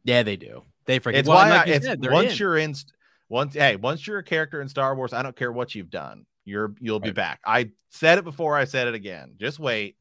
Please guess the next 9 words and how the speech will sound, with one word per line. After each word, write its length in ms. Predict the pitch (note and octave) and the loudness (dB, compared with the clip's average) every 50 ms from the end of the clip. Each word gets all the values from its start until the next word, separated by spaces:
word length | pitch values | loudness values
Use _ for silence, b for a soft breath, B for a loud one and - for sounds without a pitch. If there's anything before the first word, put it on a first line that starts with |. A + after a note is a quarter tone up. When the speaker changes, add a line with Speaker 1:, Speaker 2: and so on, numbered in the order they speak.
| _ _ _ _ _ _ _ _ _ _ _ _ _ _ _ _ _ | _ _ _ _ _ _ _ _ _ _ _ _ _ _ _ _ _
Speaker 2:
Gina 240 | G#2+ C#3+ G#3+ C#4+ B3 | -8 -8 -6 -6 -6
Carano 400 | - D#3+ E3 E3+ E3 C#3+ A#2+ A2 | -2 2 2 2 4 2 0 -2
will 140 | A2 A2 G#2+ | -2 -6 -8
be, 80 | A2+ - | -8 -8
she'll 160 | - - - | -4 -4 -2
be 100 | A#3 F#3+ D3 | -2 -2 -2
back. 300 | A#2 G#2+ E2 B1+ - - _ _ _ _ _ _ _ - | -2 -4 -4 -6 -12 -18 _ _ _ _ _ _ _ 2
Trust 340 | - D3 B2 G2+ - - - | 4 4 4 4 0 -6 -20
me. 120 | A1+ G#1+ | -20 -20